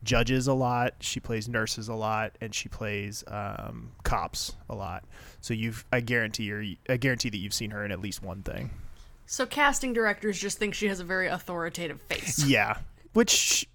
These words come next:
Speaker 1: is good casting, 'cause she does. Like, she definitely pulls off the, like, annoyed authority figure very well.
Speaker 2: We then go over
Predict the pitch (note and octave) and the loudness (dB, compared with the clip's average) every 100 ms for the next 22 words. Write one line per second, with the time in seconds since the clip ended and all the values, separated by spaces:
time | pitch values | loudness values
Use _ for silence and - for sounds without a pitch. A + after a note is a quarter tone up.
0 | - G#3+ F3+ A#3 G#3 G3 B2 - A#2 - | -4 -2 2 2 6 8 6 2 -2 0
1 | B2+ D#3+ C#3+ F#2+ G#2+ B2 A#2+ - C#3 C3 | 2 4 4 4 0 -2 -2 0 0 0
2 | C#3+ B2+ B2+ - C3 A#2 B2 G#2+ - A#2+ | 0 -2 -2 -2 -2 0 0 0 -2 -2
3 | A2 G#2 G2+ - - - _ - - B2+ | 0 0 0 -6 -16 -20 _ -4 0 2
4 | A#2 G#2+ G#2+ G#2 - A2+ B2+ A2+ G#2+ A2 | 2 2 2 0 -2 -2 -2 0 -2 -4
5 | A#2 G#2 G#2+ G#2+ G#2+ G#2+ G#2 G#2+ - - | -4 -4 -4 -4 -4 -4 -4 -6 -8 -16
6 | - - - B3+ B3+ E4 E4+ D4 B3+ A#3 | -20 -20 -12 -4 2 2 4 4 4 4
7 | A#3+ B3 | 4 2